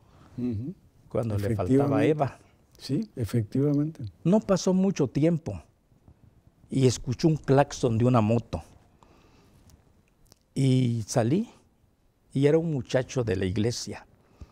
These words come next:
Speaker 2: que me dijo, "Pastor, acompáñeme". "¿A dónde?".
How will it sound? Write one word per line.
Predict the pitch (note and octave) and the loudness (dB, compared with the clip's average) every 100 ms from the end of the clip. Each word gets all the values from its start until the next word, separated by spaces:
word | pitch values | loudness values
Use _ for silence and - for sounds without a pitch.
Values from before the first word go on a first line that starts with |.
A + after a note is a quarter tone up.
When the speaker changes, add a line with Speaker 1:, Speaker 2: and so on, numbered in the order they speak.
| _ _ _ _ | _ _ _ _
Speaker 2:
que | - A2+ | -6 -4
me | G2+ | -2
dijo, | G#2 B2 | -2 -2
"Pastor, | A#2 A2+ - G3 G3+ E3+ | -4 -4 2 4 4 2
acompáñeme". | C#3 D#3 C3 G#3+ A3 G#3 D#3+ B2 G2 - _ _ _ _ _ _ _ _ _ _ - | 0 -2 2 4 4 4 2 -2 -6 -12 _ _ _ _ _ _ _ _ _ _ -10
"¿A | G2 | -4
dónde?". | A#2 F3 F3+ G3 | 0 2 2 -2